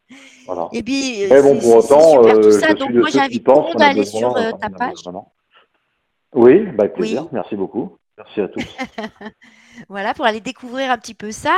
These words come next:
Speaker 2: Alors, euh, euh, surtout le complotiste, tout ça, tout ça. C'est pas mal, euh, pas mal fait. Euh, moi, je trouve, j'ai, je l'ai, j'ai regardé ça par contre, hein, je trouve que c'est pas mal.
Speaker 1: Bon.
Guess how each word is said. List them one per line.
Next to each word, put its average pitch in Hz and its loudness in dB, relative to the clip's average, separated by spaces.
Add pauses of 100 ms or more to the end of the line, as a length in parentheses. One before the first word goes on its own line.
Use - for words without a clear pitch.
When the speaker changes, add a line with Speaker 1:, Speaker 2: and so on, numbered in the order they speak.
Speaker 2:
Alors, 190 -8
euh, 175 -14 (420)
euh, 62 -14
surtout 226 -14
le 233 -10
complotiste, 226 -12
tout 240 -20
ça, 240 -6
tout - -20
ça. 202 -14 (240)
C'est - -20
pas 370 -2
mal, 381 2
euh, 262 -6
pas 311 -8
mal 311 -10
fait. 247 -12
Euh, 190 -12
moi, 196 -18
je 202 -20
trouve, 233 -16
j'ai, 185 -12
je 196 -18
l'ai, 233 -10
j'ai 262 -12
regardé 302 -8
ça 202 -12
par 180 -14
contre, 170 -20
hein, 196 -16
je - -20
trouve 190 -20
que - -18
c'est 190 -20
pas - -16
mal. 196 -16
Speaker 1:
Bon. 98 -8